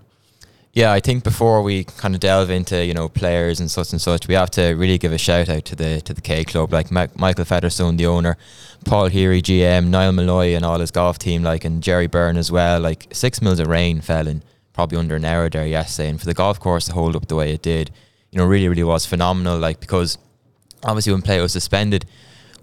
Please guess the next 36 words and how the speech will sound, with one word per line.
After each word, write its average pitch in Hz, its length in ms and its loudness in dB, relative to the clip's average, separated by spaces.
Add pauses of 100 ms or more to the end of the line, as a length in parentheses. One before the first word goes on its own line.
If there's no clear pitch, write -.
(100)
uh, 90 60 2
if 90 180 2
you 92 60 4
were 90 60 4
watching 98 280 0
on 90 80 0
R 92 120 2
T 87 100 -4
E, 98 280 2
you 90 140 0
would 87 100 0
have 92 60 -4
seen 90 160 -2
the 80 60 -4
highlights 87 340 -2
from 80 100 -8
twenty 87 240 -4
sixteen. 87 540 -2
You 80 40 -4
can 85 120 -6
see 127 160 0
the 104 100 2
water 98 380 2
on 85 80 -6
the 82 80 -6
greens 87 440 -2
after 78 220 -6
the - 100 -16
torrential 82 360 -4
rain 82 240 2
they 78 60 -2
had 80 160 -2
there 82 140 0
all 82 200 2
week, 85 260 -2
but, 82 200 -2